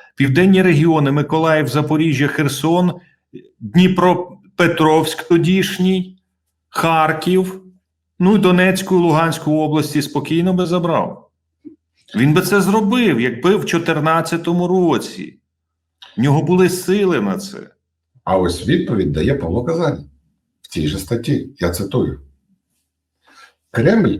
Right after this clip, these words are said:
Speaker 2: підкладав велику війну не через українську силу». Тобто Збройні сили України тут ні до чого. Він не, не брав їх до уваги, коли планував. Він міг відкладати її через український компроміс.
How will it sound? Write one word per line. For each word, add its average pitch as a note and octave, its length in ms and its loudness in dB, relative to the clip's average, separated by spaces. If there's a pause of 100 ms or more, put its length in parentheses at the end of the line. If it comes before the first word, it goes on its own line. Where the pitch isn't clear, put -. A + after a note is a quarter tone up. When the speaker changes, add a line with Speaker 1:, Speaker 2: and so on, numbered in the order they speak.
(360)
Speaker 2:
підкладав B2 600 2
велику B2+ 400 2
війну A2 480 2
не A#2+ 240 4
через G#2+ 340 0
українську F#2+ 640 0
силу». - 380 -8 (720)
Тобто G#2+ 220 -6
Збройні C3 380 4
сили C3 220 2
України A#2 420 2
тут - 180 -2
ні A2 100 2
до G#2+ 120 0
чого. D2 400 -4 (160)
Він A#2+ 180 4
не, A#2+ 280 4
не B2 400 2 (120)
брав C#3+ 340 4
їх A2 160 0
до G#2+ 100 2
уваги, B2+ 420 4
коли A2+ 260 2
планував. A#2 640 2 (1300)
Він G3 280 4
міг G3 180 4
відкладати D3+ 600 4
її A2+ 120 4
через C#3 360 4
український C#3+ 600 2
компроміс. A2+ 840 -2